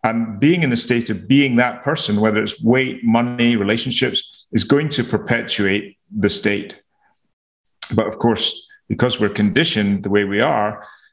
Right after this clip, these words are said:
we blame things outside of us. Like, "Oh, well, the, uh, I've got too much on at work, so I couldn't get to the gym. I've got this," or, "I was invited to a wedding, so that was the only food available," et cetera, et cetera, et cetera. And we,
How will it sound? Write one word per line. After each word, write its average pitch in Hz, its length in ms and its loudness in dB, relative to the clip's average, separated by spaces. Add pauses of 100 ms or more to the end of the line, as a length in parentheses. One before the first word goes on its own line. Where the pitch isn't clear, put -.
(120)
we 117 260 4
blame 127 500 0
things 107 380 -2
outside 123 540 0
of 104 100 -2
us. - 420 -8 (260)
Like, 110 340 -2
"Oh, 120 100 4
well, 110 220 2
the, 107 340 0 (420)
uh, 120 140 2
I've 120 140 0
got 127 180 0
too 139 120 2
much 123 200 2
on 120 120 4
at 117 100 -2
work, 131 240 0
so - 100 -4
I 110 60 -2
couldn't 123 260 0
get 135 200 0
to - 120 -8
the 107 80 -2
gym. 95 380 0
I've 107 160 -2
got 113 200 0 (300)
this," 131 320 0
or, 104 140 4
"I 104 80 0
was 104 160 0
invited 120 340 -2
to 117 80 0
a 110 60 4
wedding, 117 380 0
so 107 200 -2
that 110 160 2
was 113 80 -8
the 113 80 -2
only 113 160 4
food 113 240 -2
available," 107 560 0
et 92 100 -8
cetera, 131 360 -2
et - 40 -8
cetera, 104 360 -2
et - 60 -6
cetera. 135 380 0
And 107 120 4
we, 110 200 2